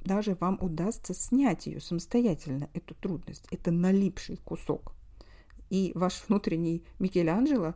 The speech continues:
вам поможет. Он мастер убирать лишнее, и я с ним договорилась. <laughs> Пишите истории, мне интересно. Да, вот такая чудесная и глубочайшая, и очень целительная тема.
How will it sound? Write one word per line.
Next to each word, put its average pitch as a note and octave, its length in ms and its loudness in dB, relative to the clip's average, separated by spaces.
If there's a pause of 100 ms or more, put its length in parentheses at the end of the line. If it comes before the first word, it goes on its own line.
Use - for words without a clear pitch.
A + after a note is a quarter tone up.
(140)
вам E3+ 280 0
поможет. D3 520 0 (240)
Он A3 180 4 (140)
мастер D#3+ 500 0 (140)
убирать D#3 440 -2
лишнее, G#3+ 480 0 (140)
и C#3 80 -2
я D#3 260 0
с - 120 -6
ним G#3+ 160 0
договорилась. F3 720 -4 (460)
<laughs> C4 460 -12
Пишите F3+ 480 -2
истории, E3 480 0
мне D#3 240 2
интересно. D3 680 -4 (1300)
Да, D3+ 300 4 (1080)
вот G#3+ 200 0
такая F3 340 -2
чудесная D#3+ 800 0 (180)
и F3 220 0
глубочайшая, E3+ 920 0
и - 160 0
очень G3 460 2
целительная F3 600 0
тема. C#3+ 420 -2